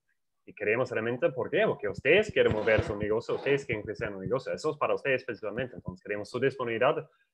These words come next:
y nosotros, los mentores y coaches nuestros, están disponibles para hacer eso con ustedes y entrar al detalle con ustedes. Entonces, realmente queremos,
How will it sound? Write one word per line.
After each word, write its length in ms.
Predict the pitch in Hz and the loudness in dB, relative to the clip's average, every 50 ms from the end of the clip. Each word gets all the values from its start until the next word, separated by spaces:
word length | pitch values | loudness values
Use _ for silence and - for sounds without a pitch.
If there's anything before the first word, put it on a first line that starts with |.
| _ _ _ _ | _ _ _ _
y 180 | - 113 110 107 | -2 -2 0 0
nosotros, 520 | 104 104 95 92 104 107 - 143 170 170 | 0 -2 -2 0 0 0 2 4 4 4
los 140 | 151 117 101 | 4 2 -2
mentores 460 | 107 98 92 - 107 113 123 143 - | -4 -8 -4 0 2 2 2 2 0
y 80 | 127 95 | -2 -4
coaches 260 | - 107 107 - 104 | -4 -6 -6 -6 -8
nuestros, 360 | 101 98 110 107 - - 110 | -8 -8 -10 -8 -10 -12 -10
están 140 | - 110 101 | -10 -8 -8
disponibles 520 | 95 92 - - 90 101 101 110 151 160 - | -8 -10 -12 -12 -8 -6 -4 -4 -4 -6 -6
para 160 | - - - | -8 -10 -8
hacer 180 | - - - | -6 -6 -6
eso 160 | 101 - - - | -6 -6 -8 -8
con 120 | 101 98 | -10 -14
ustedes 280 | - _ - 113 113 _ | -10 _ -10 -10 -8 _
y 80 | - - | -14 -10
entrar 300 | 90 90 - - 98 98 | -10 -10 -6 -4 -4 -4
al 60 | 95 | -4
detalle 260 | 95 92 95 95 92 | -4 -6 -8 -10 -12
con 120 | 92 92 92 | -12 -14 -20
ustedes. 300 | 92 _ 113 104 - _ | -14 _ -10 -10 -10 _
Entonces, 280 | _ 90 90 85 - - | _ -18 -16 -16 -10 -8
realmente 400 | 95 92 98 107 107 - 107 - | -8 -6 -6 -6 -6 -6 -8 -8
queremos, 520 | - 117 110 110 120 123 123 123 - _ | -4 -2 -2 0 0 0 -2 -2 -6 _